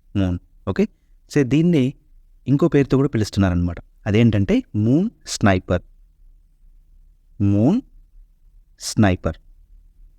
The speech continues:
ఎందుకు దీన్ని మూన్ స్నైపర్ అని పిలుస్తున్నారంటే దీని యొక్క లొకేషన్ అక్యురసీ అనమాట. ఓకే, దీని యొక్క లొకేషన్ ac-, అక్యురసీ అంటే వీళ్ళు ప్రిడిక్ట్ చేసింటారు కదా ఒక లొకేషన్, ఒక లొకేషన్ ప్రిడిక్ట్ చేసింటారు, ఈ లొకేషన్లో ల్యాండ్ అవ్వాలి.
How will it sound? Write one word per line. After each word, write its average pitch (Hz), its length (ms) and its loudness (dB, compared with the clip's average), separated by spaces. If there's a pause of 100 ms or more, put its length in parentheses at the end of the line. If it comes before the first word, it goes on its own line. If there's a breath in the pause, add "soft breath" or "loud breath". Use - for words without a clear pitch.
(260)
ఎందుకు 151 220 4
దీన్ని 156 260 4
మూన్ 131 220 2
స్నైపర్ 113 320 0
అని 104 120 -2
పిలుస్తున్నారంటే 95 580 -4 (560)
దీని 131 200 4
యొక్క - 160 -2 (400)
లొకేషన్ 156 500 0 (600)
అక్యురసీ 127 460 0
అనమాట. 90 220 -4 (640)
ఓకే, 226 160 -2 (400)
దీని 127 160 2
యొక్క 117 200 -2
లొకేషన్ 135 400 0
ac-, - 200 -10
అక్యురసీ 95 440 -2
అంటే 113 220 0
వీళ్ళు 147 200 2
ప్రిడిక్ట్ 131 280 0
చేసింటారు 120 360 0
కదా 160 140 -2
ఒక - 140 -4
లొకేషన్, - 380 -8 (680)
ఒక - 80 0 (100)
లొకేషన్ 147 360 0 (220)
ప్రిడిక్ట్ 113 260 -2
చేసింటారు, 95 380 -4
ఈ 110 120 2
లొకేషన్లో 123 460 0
ల్యాండ్ 95 240 0
అవ్వాలి. 90 240 -6